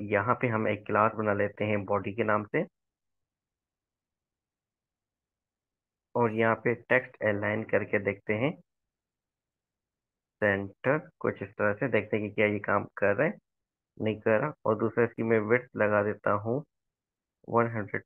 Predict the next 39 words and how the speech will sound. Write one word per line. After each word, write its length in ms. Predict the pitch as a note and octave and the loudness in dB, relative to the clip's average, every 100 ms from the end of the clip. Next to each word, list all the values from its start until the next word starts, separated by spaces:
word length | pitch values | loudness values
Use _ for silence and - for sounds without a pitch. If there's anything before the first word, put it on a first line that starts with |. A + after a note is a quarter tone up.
| - | -2
परसेंट। 520 | G#2 - C3+ D#3+ E3+ _ _ _ _ _ _ _ _ _ _ _ _ _ | -2 -2 -2 -2 -4 _ _ _ _ _ _ _ _ _ _ _ _ _
ठीक 200 | - A2 | -6 -6
है, 100 | F2+ - _ _ _ _ _ _ _ _ _ _ _ _ - | -8 -12 _ _ _ _ _ _ _ _ _ _ _ _ -2
तो 100 | - D3 | 2 2
इस 100 | - | 0
चीज़ 160 | D#3 D3+ | -2 0
को 120 | D#3+ | 2
करने 320 | - B2+ B2 | 6 4 4
के 160 | B2+ B2+ | 0 -2
लिए 200 | B2 C3 | 0 2
हम 220 | B2+ A#2+ A#2 | 2 -2 -2
simply 400 | A#2+ G#2+ C3 B2 | -2 -2 -4 2
क्या 140 | A2+ G#2 | 2 2
करते 420 | G#2 G#2 - A2 | 0 -2 0 -2
हैं 280 | A2+ A#2+ B2 | 2 2 2
कि 340 | - A2+ A2 A2 - | 0 0 0 0 0
dashboard 380 | G#2+ G#2+ A#2+ A#2+ - | 0 2 2 2 2
पे 80 | - | 4
आ 120 | G#2 G#2+ | 4 4
गए, 180 | D3+ | 2
क्योंकि 960 | G#3+ - _ _ _ _ _ - A#2+ A#2 A#2+ | 0 -6 _ _ _ _ _ -4 -2 0 0
एक 120 | A#2 _ - | 0 _ -4
चीज़ 160 | C3+ C3 | -2 0
को 100 | B2 | 2
करने 280 | B2+ A#2 A#2+ | 4 4 2
के 60 | |
हमारे 240 | A#2+ A2+ A2+ | 2 0 2
पास 180 | A#2 - | 0 0
काफ़ी 260 | A2 B2+ | -2 -2
सारे 220 | B2 A#2+ A#2 | 0 0 2
तरीके 340 | G#2 G2+ - | -2 -4 0
होते 260 | A#2+ A#2 B2+ | 2 2 2
हैं। 120 | D#3+ | 0
तो 600 | - _ _ _ _ C#3 | -4 _ _ _ _ -2
यहाँ 240 | B2 A#2+ A#2 | 2 4 4
पे 160 | C3 | 4
मैं 80 | B2+ | 2
सेंटर 480 | B2+ A2+ G#2+ G#2 | 2 0 0 -2
ही 80 | G#2+ | -4